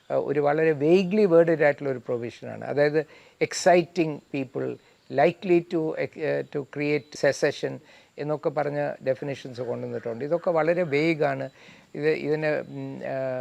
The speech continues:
ആ, ഇതിൻ്റെ പ്ര-, ആ, ഇത്, ഇത് വ-, ഒരു ബേസിസും ഇല്ലാതെ ഒരു കേസ് കൊണ്ടുവന്നാലും കുറേ നാളെടുക്കും, ഇത് ജയിലിൽ കിടക്കും ആൾക്കാർ, ഈ ഇന്നസെൻ്റ് ആയിട്ടുള്ള ആൾക്കാർ.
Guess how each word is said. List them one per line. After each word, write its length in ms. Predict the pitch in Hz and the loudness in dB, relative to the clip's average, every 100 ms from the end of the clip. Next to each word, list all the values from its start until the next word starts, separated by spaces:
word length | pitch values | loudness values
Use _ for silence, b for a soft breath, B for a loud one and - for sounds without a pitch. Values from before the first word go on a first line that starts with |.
| 127 127 135 131 139 | -6 -10 -12 -16 -14
ആ, 560 | 135 131 - - _ 120 | -14 -14 -20 -20 _ -10
ഇതിൻ്റെ 500 | 113 117 135 151 151 | -8 -6 -4 -2 -2
പ്ര-, 200 | - - | -4 -8
ആ, 300 | 139 135 139 123 123 127 131 143 | -6 -4 -6 -8 -8 -10 -8 -8
ഇത്, 100 | 143 135 | -8 -4
ഇത് 120 | 151 127 120 131 131 | -4 -6 -10 -12 -6
വ-, 140 | 135 - 151 | -6 -2 0
ഒരു 120 | 170 | 0
ബേസിസും 480 | 175 165 - 180 170 | 2 2 0 -4 -2
ഇല്ലാതെ 260 | 151 156 160 | 0 0 2
ഒരു 140 | 147 139 | -2 -4
കേസ് 220 | 147 143 | -6 -4
കൊണ്ടുവന്നാലും 520 | 139 135 127 127 143 143 | -6 -6 -8 -8 -10 -8
കുറേ 260 | 143 165 190 | -4 0 0
നാളെടുക്കും, 640 | 170 143 147 135 123 135 | 0 -4 -4 -6 -6 -8
ഇത് 140 | 127 135 127 131 | -8 -8 -8 -6
ജയിലിൽ 280 | 127 143 160 139 | 0 0 0 -2
കിടക്കും 360 | 120 107 107 | -6 -10 -12
ആൾക്കാർ, 360 | 113 110 117 110 b b b _ | -12 -8 -8 -10 b b b _
ഈ 60 | 135 120 120 | -10 -8 -6
ഇന്നസെൻ്റ് 420 | 135 - 131 123 | -6 -6 -6 -6
ആയിട്ടുള്ള 220 | 113 110 | -8 -10
ആൾക്കാർ. 340 | 104 104 110 | -12 -12 -14